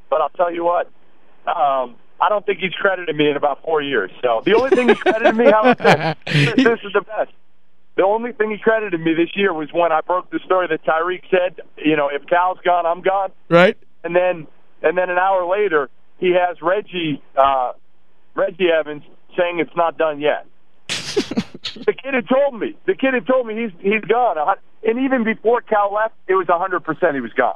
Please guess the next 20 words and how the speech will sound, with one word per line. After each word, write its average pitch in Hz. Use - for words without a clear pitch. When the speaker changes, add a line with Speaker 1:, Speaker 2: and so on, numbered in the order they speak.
Speaker 2:
Have 214
you 302
ever 277
said, 214
have 180
you 240
ever 208
asked 196
him 220
why 190
he 185
never 185
gives 180
you 185
credit 190
when 170
you 170
break 175
the 175
stories? 185